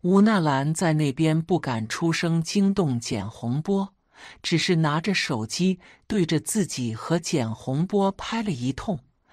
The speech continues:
然后对我比了个中指，就把电话挂了。“挂了就挂了吧，反正简洪波要净身出户了，暂且让他们嘚瑟一会儿吧。”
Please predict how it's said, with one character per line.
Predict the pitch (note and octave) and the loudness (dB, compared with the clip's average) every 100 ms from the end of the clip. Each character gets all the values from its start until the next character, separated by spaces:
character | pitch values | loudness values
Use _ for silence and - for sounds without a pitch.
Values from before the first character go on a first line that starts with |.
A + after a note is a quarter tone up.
| - - | -20 -10
然 | - F3 | -2 0
后 | G3 A3+ F3+ | 0 -2 -2
对 | D#3+ G3+ | 2 2
我 | D3+ D3+ | 2 2
比 | D#3 C3 | 0 -2
了 | A#2+ | -2
个 | A#2 C3+ | -4 -4
中 | - A3 | -2 0
指， | A3+ - G#2 G2+ _ _ _ | 0 -2 -4 -8 _ _ _
就 | - D#3 | -2 0
把 | C#3 G#2 | 0 -4
电 | - D3+ B2 | -2 0 0
话 | - C3+ | -4 -8
挂 | A2 E3 C#3+ - | -4 -2 -2 -4
了。 | - - _ _ _ _ _ _ _ | -8 -18 _ _ _ _ _ _ _
“挂 | - D4 C#4 | -6 -4 -2
了 | F#3+ | -2
就 | E3 F#3+ | -2 -6
挂 | - C#4 C4 | -4 -4 -2
了 | D3+ | -4
吧， | - - - _ _ _ _ _ _ _ _ | -6 -8 -10 _ _ _ _ _ _ _ _
反 | - F3 C#3+ | -2 0 0
正 | D#3+ F3+ | 0 0
简 | D#3 - B2 | 0 -2 -2
洪 | A2+ - D3+ | -4 -4 -2
波 | F#3 G3 F#3 F3+ - | 0 2 0 -2 -2
要 | G3+ D#3 | 0 0
净 | - B3 F#3+ | 0 0 0
身 | - A#3 | 2 -2
出 | A#3 - | -2 -2
户 | C4 - A3 | -4 -2 -4
了， | A2 G2+ - _ _ - - - | -4 -6 -12 _ _ -20 -20 -12
暂 | - C4+ A3 | -2 2 2
且 | F3+ C#3+ | 2 0
让 | F#3 E3 | 0 -2
他 | E3 | 0
们 | A#3+ A#3 | 0 2
嘚 | C#4+ B3 | 0 -2
瑟 | - | -2
一 | C#3 B2 | -4 -4
会 | - C3 | -4 -4
儿 | A2 | -4
吧。” | - - | -6 -8